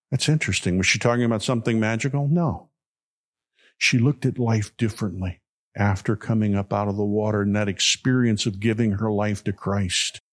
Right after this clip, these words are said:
and deciding that he was who he claimed to be. Everything is different when you make a decision in your life who Jesus is,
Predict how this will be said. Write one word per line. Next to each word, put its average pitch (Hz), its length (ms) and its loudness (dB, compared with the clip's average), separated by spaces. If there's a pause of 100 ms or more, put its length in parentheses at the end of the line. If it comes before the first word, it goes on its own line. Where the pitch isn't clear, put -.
(380)
and 107 180 2
deciding 127 580 2
that 110 200 2
he 120 160 0
was 113 560 0
who 113 220 2
he 107 60 2
claimed 117 400 0
to 113 80 0
be. 98 220 0 (260)
Everything 135 560 2
is 101 160 0
different 107 460 0
when 107 180 2
you 104 100 2
make 110 260 0
a 101 80 2
decision 101 640 2
in 98 100 2
your 98 140 0
life 98 320 2
who 107 140 2
Jesus 95 600 -2
is, - 480 -2